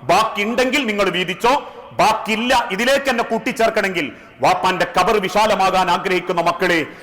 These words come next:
നിങ്ങൾ എങ്ങനെയെങ്കിലും വാപ്പാന്റെ ബാക്കിയുള്ള പൈസയും കൂടി കണ്ടെത്തി ക-, കടം വീട്ടണം. ഇതാ ഇസ്ലാമിന്റെ മര്യാദ. ഇന്ന് പലപ്പോഴും ആ വീട്ടിലൊന്നും നടന്നിട്ടുണ്ടാവില്ല, ആരും എഴുതി വെച്ചിട്ടുണ്ടാവില്ല.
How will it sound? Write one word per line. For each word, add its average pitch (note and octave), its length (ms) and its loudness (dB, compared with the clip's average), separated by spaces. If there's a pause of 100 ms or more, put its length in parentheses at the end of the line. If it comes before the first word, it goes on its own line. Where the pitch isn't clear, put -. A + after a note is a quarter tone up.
(120)
നിങ്ങൾ F#3 260 0
എങ്ങനെയെങ്കിലും G#3 680 0
വാപ്പാന്റെ E3 440 0
ബാക്കിയുള്ള E3 440 0
പൈസയും D#3 340 -2
കൂടി D3 240 -2
കണ്ടെത്തി D3 320 -2
ക-, - 460 -2
കടം C#3 180 0
വീട്ടണം. A#2+ 480 -6 (340)
ഇതാ D#3+ 140 2
ഇസ്ലാമിന്റെ A3+ 480 0
മര്യാദ. A3 360 0 (1000)
ഇന്ന് F3+ 160 2
പലപ്പോഴും A3+ 720 0
ആ G#3 100 2
വീട്ടിലൊന്നും A3+ 580 -2
നടന്നിട്ടുണ്ടാവില്ല, G#3 960 0
ആരും G3 180 0
എഴുതി B3+ 180 0
വെച്ചിട്ടുണ്ടാവില്ല. G#3 840 -2